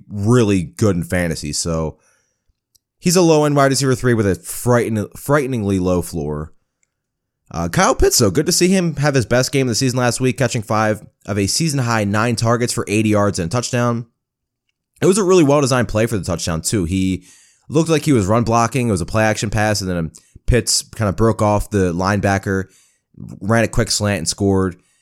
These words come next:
He ran around in over eighty-seven percent of dropbacks, played seventy-five percent of snaps. Like, he's definitely gonna continue to have some really, really disappointing games.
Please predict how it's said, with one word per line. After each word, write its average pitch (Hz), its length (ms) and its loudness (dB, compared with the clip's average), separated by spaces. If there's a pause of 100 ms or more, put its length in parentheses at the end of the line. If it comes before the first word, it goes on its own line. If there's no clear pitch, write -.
(140)
He 110 80 -6
ran 151 160 2
around 160 200 2
in 156 80 0
over 127 240 2
eighty-seven 127 440 0
percent 117 240 -4
of 87 60 -6
dropbacks, 110 560 0
played 113 240 0
seventy-five 107 500 -2
percent 98 240 -6
of 85 80 -4
snaps. - 540 -6 (640)
Like, 160 140 -4
he's 240 160 2
definitely 165 320 0
gonna 127 160 0
continue 120 320 0
to 98 40 0
have 104 200 0
some 95 340 -2
really, 104 380 4
really 98 560 2
disappointing 95 560 -2
games. 95 500 0